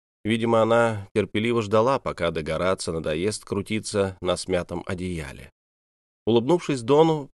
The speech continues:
призрачная девушка указала взглядом на пухлую книгу,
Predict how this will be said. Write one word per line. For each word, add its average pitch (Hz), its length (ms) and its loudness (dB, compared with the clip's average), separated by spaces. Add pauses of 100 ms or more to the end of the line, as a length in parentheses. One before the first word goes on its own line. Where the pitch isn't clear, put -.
призрачная 127 680 2
девушка 123 460 -2
указала 92 560 2
взглядом 90 560 0
на 71 120 -2
пухлую 92 460 -4
книгу, 82 500 -6